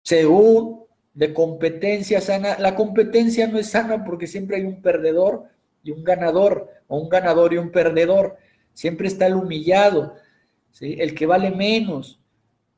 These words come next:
Entonces, es creada este, ese sistema por sociópatas y psicópatas. Estamos viendo en el, en las áreas de gobierno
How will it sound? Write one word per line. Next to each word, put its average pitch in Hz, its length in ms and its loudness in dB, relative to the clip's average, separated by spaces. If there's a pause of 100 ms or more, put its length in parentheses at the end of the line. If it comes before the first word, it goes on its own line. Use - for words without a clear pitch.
(120)
Entonces, 196 800 -2 (500)
es 185 240 -6
creada 226 540 4
este, 208 320 -4
ese 220 220 0
sistema 196 760 -4 (120)
por 160 220 0
sociópatas 170 1000 0 (680)
y 143 80 -14
psicópatas. 190 920 -2 (840)
Estamos 185 500 2
viendo 226 440 2
en 175 140 0
el, 170 200 -4
en 175 120 -4
las 170 160 -4
áreas 202 240 2
de 190 80 -4
gobierno 170 1080 0